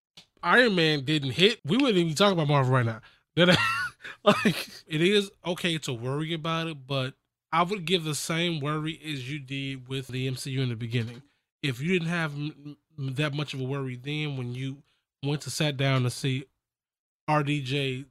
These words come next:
be the, uh, Iron Man for the first time, I don't think that this is too bar-, far of a stretch, because at the end of the day, we still, at the beginning of it,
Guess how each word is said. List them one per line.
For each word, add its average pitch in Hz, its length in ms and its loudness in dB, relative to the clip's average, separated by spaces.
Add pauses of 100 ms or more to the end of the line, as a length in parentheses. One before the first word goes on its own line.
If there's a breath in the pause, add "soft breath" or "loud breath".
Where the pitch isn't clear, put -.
(160)
be 143 200 -4
the, 135 220 -10
uh, 131 120 -6
Iron 143 240 -4
Man 131 240 -4
for - 100 -12
the 120 80 -8
first 123 300 -10
time, 117 320 -8 (380)
I 151 100 -2
don't 147 200 -2
think 143 280 -4
that 120 160 -10
this 139 180 -6
is 131 100 -8
too - 160 -4
bar-, 123 220 -4
far 123 280 -4
of 113 100 -6
a 117 40 -6
stretch, - 380 -8
because 123 260 -8
at 117 120 -12
the 175 80 -4
end 233 80 -4
of 190 100 -4
the 196 80 -6
day, 220 80 0
we 165 160 -4
still, 196 380 -4
at 147 100 -10
the 135 60 -16
beginning 165 360 -8
of 127 140 -6
it, 123 80 -10